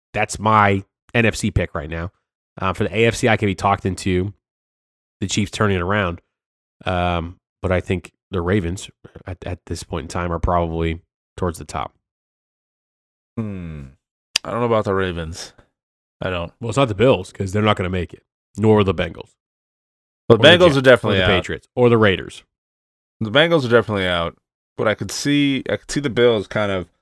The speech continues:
Speaker 2: piecing it together. I think we're, we're ju-, we're jumping a little too quick to, to rule them out of figuring out what's going on. Uh,
Speaker 1: Yeah, but they're gonna have to do like that Tom Brady year when he was, uh, eleven and seven with, uh, the Buccaneers,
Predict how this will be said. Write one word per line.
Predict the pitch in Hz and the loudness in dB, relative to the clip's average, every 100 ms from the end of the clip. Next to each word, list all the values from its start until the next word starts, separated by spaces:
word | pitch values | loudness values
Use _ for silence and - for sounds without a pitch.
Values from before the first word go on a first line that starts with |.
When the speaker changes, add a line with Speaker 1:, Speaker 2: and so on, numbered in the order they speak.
| _ _ _ _ | _ _ _ _
Speaker 2:
piecing | 120 110 101 | -6 -6 -8
it | 90 | -8
together. | 90 98 92 92 | -2 0 0 -2
I | 90 | -4
think | 113 113 | -6 -2
we're, | 107 98 - | 0 0 -4
we're | - 90 | -8 -8
ju-, | 85 104 104 - | -4 -2 -2 -2
we're | 95 | -8
jumping | 92 110 101 98 | -4 -4 -4 -4
a | |
little | 98 92 | -6 -6
too | - | -8
quick | 95 98 85 | -4 -4 -4
to, | - 87 - | -4 -6 -6
to | - | -10
rule | 90 92 92 | -8 -4 -4
them | 87 85 | -4 -4
out | 87 85 80 _ | -4 -4 -6 _
of | 80 80 78 78 | -6 -4 -4 -8
figuring | - 95 87 87 82 | -8 -6 -4 -6 -6
out | 80 78 | -6 -6
what's | - 82 - | -6 -8 -6
going | 85 80 76 | -8 -8 -8
on. | 80 76 78 _ | -8 -8 -12 _
Uh, | 82 85 82 78 76 - _ | -4 -2 0 -2 -4 -8 _
Speaker 1:
Yeah, | 165 | -2
but | 101 | 0
they're | 107 | 2
gonna | 127 120 | 2 4
have | 123 | 2
to | - | 0
do | 104 110 | 0 2
like | 101 87 - | 0 -2 -6
that | 92 - | -8 -6
Tom | 107 95 | -6 -6
Brady | 85 104 90 | -4 -4 -4
year | 80 80 | -4 -6
when | 82 85 | -6 -6
he | 85 85 | -6 -4
was, | 82 78 - _ _ _ _ _ - | -4 -6 -12 _ _ _ _ _ -10
uh, | 76 71 - | -6 -6 -6
eleven | 90 95 90 | -4 -2 -2
and | 85 | -4
seven | - 95 90 82 87 - | -4 -2 -2 -4 -10 -10
with, | 92 - | -10 -6
uh, | 90 82 80 | -6 -6 -6
the | 82 | -4
Buccaneers, | 101 - 90 113 - | -4 -2 -6 -6 -8